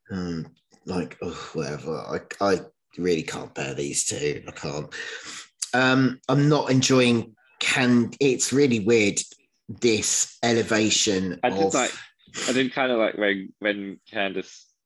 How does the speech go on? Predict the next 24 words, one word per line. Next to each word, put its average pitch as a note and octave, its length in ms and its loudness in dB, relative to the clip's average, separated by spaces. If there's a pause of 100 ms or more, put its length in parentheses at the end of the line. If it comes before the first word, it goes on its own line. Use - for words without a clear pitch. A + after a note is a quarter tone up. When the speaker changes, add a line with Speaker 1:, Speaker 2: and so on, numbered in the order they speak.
(300)
Speaker 2:
was G2 160 -6
explaining F2+ 480 -4
to - 100 -18 (100)
Chris - 280 -8
that D2+ 140 -10
she - 140 -16
started, D#2+ 420 -6
like, D#2+ 200 -6 (680)
bagging D#2+ 320 -8
at D#2 120 -8
her D#2 120 -8
mum, D#2+ 360 -10 (120)
or E2 300 -6
saying, D#2 400 -10
"Your D#2+ 120 -8
mum D#2+ 460 -8
is," D#2 260 -14
or D2 60 -14
whatever. D#2 280 -10 (160)
<laughs> F2 120 -4 (460)
And F2+ 120 -10
Chris - 240 -10
was D#2 120 -14
like, D#2 180 -10